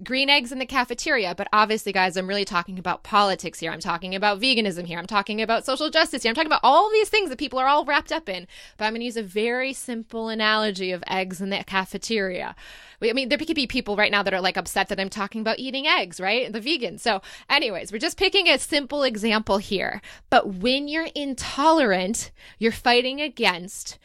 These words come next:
So when you're intolerant or you're tolerant, you're feeling bad, you're putting energy into the pendulum. When Abraham says, "You came here to learn the art of allowing," that sounds like a nice thing. Wouldn't it be nice if I didn't care so much? But also,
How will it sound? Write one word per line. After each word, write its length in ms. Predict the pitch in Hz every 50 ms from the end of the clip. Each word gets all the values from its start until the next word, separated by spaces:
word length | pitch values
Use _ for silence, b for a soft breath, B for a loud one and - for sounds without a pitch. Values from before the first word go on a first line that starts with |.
| B B B B
So 160 | - - 247
when 160 | 220 233 240
you're 80 | 233 220
intolerant 640 | - - 302 339 330 - 339 311 311 311 320 320 - -
or 100 | 226 233
you're 140 | 226 220 233
tolerant, 560 | - - - 285 277 262 220 208 190 - -
you're 100 | 190 196
feeling 400 | - - 254 247 240 233 226 214
bad, 400 | - 185 180 185 202 240 277 277 b b b b b b
you're 120 | 220 247
putting 420 | 247 - - 277 294 320 311 285 240
energy 520 | - 240 254 254 247 247 - 233 226 -
into 320 | - 226 220 226 226 220 208
the 80 | 196
pendulum. 580 | 202 - 220 226 220 220 - 170 - - - - - _ _ _ _ _ _ b b b b b b b b -
When 220 | 202 294 302 -
Abraham 540 | - 247 285 320 359 349 330 320 330 311 277
says, 260 | - - 277 269 -
"You 80 | - 226
came 280 | - - 247 240 240 247
here 140 | 269 254
to 60 | 240 254
learn 260 | 220 220 220 220 226
the 100 | 226 -
art 180 | - 190 196
of 80 | 208 190
allowing," 400 | 202 190 202 214 240 240 220 208
that 140 | 208 - -
sounds 240 | - 247 240 269 254
like 140 | 294 277 240
a 60 | 254
nice 260 | 240 220 208 202 -
thing. 240 | - 330 320 233 202
Wouldn't 160 | 208 226 240
it 40 | 226
be 100 | - 233
nice 220 | 233 233 226 -
if 60 | 202 202
I 80 | 208
didn't 240 | 202 208 202 202 -
care 240 | - - 262 254 294
so 180 | - - 196
much? 380 | 175 175 170 147 233 - - - B B B B B B B B -
But 100 | 233 226
also, 560 | 247 320 381 - - 294 226 202 196 196 -